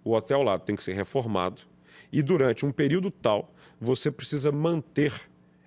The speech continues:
este lugar funcionando como uma casa de passagem. Pra quem não conhece uma casa de passagem,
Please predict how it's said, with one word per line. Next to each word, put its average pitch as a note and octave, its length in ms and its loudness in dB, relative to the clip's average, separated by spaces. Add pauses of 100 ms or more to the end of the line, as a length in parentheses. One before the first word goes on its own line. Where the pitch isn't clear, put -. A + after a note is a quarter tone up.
(280)
este C#3+ 340 2
lugar A#2+ 320 2
funcionando B2+ 360 -2
como C3+ 180 -2
uma A2+ 100 2
casa C#3+ 280 0
de C3 80 -2
passagem. D#2 540 -4 (140)
Pra D#3+ 120 0
quem C#4+ 140 -2
não C#4 120 2
conhece A#2+ 320 -2
uma G2+ 120 -4
casa G2+ 220 -2
de F2+ 80 -12
passagem, F2+ 520 -2